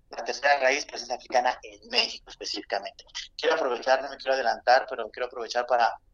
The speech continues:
mencionar que estamos trabajando ya el, el, el, el último libro de la doctora, que es Afroamérica cuatro, eh, sobre religiones africanas afrodescendientes, que es, también va a ser, que es su fuerte de la doctora, y bueno, es, la doctora está, ya es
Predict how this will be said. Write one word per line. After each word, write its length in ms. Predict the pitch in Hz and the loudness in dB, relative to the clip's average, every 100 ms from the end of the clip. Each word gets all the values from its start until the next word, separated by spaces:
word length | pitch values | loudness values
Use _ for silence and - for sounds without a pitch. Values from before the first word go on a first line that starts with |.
| _ | _
mencionar 300 | 120 113 127 | -10 0 0
que 80 | 135 | 2
estamos 240 | 131 131 131 | 2 2 4
trabajando 400 | 113 - 120 123 | 2 4 4 2
ya 120 | 120 | -2
el, 120 | 120 | -4
el, 160 | 123 110 | -10 -10
el, 220 | 123 107 101 | -12 -14 -4
el 320 | 117 110 113 | -4 -4 -12
último 360 | 117 123 135 120 | -18 -16 -6 -4
libro 240 | 135 139 | -2 0
de 80 | 131 | 2
la 80 | 113 | 2
doctora, 360 | 113 - - | 2 -2 -4
que 80 | - | -4
es 60 | 120 | -4
Afroamérica 560 | 113 110 117 120 120 - | 0 0 -2 -2 -2 2
cuatro, 480 | 160 151 151 170 - - - - - - | 4 4 2 -4 -4 -20 -20 -20 -20 -8
eh, 520 | 117 117 113 120 117 | -2 0 0 -4 -8
sobre 180 | - 120 | -6 -6
religiones 500 | 113 117 104 131 127 | -4 -6 -2 -2 -2
africanas 560 | 110 107 107 101 - - | -6 -6 -4 -4 -4 -12
afrodescendientes, 800 | - 104 101 - - - - - _ | -12 -12 -14 -16 -20 -20 -20 -20 _
que 180 | 110 113 | 0 0
es, 120 | 110 | 2
también 260 | 104 113 110 | 2 2 0
va 40 | |
a 40 | |
ser, 180 | 110 117 | -2 -4
que 100 | 123 | -4
es 100 | 120 | -4
su 120 | - | -6
fuerte 380 | - 147 143 - | -6 0 0 0
de 60 | 127 | 0
la 120 | 127 | 0
doctora, 420 | - - 135 147 - - _ _ _ | -2 -6 -4 -4 -8 -20 _ _ _
y 300 | 120 120 117 | -14 -12 -6
bueno, 180 | 123 123 | -4 -4
es, 120 | 117 | -6
la 200 | 139 120 | -4 -2
doctora 240 | 117 - 135 | -2 0 -2
está, 360 | - 135 131 - | 4 6 6 2
ya 240 | 120 120 | -4 -4
es 160 | 113 | -8